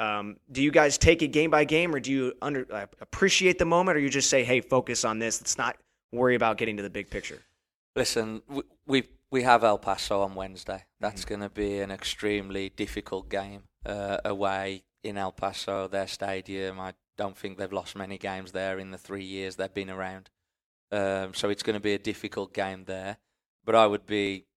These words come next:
Speaker 2: a complete idiot to think that people haven't thought about the following Wednesday,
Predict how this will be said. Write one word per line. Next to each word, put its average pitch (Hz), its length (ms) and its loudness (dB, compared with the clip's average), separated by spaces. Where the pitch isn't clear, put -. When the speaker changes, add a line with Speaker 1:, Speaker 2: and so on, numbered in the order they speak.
Speaker 2:
a 101 80 -4
complete 95 520 -10
idiot 95 380 -8
to 95 100 -6
think 95 400 -12
that - 280 -10
people 95 340 -8
haven't 87 300 -6
thought - 400 -8
about 98 520 -8
the 95 80 -8
following 92 480 -6
Wednesday, 92 560 -10